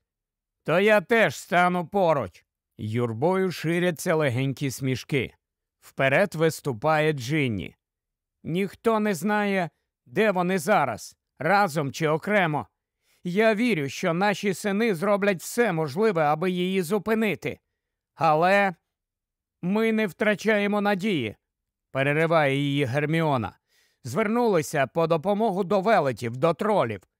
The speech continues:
до всіх, кого змогли знайти. Аврори уже активно літають, розшукують і розпитують тих,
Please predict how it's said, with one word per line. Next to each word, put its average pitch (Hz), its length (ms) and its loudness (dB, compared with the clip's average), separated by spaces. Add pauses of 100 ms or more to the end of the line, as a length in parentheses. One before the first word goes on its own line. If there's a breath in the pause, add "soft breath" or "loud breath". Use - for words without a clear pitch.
(240)
до 156 240 0
всіх, 175 480 -4
кого 190 360 0
змогли 180 440 -2
знайти. 165 640 -4 (600)
Аврори 139 680 0 (300)
уже 196 420 2
активно 196 560 0
літають, 170 560 0
розшукують 165 880 -2
і 175 200 0
розпитують 202 880 -2
тих, 202 360 -2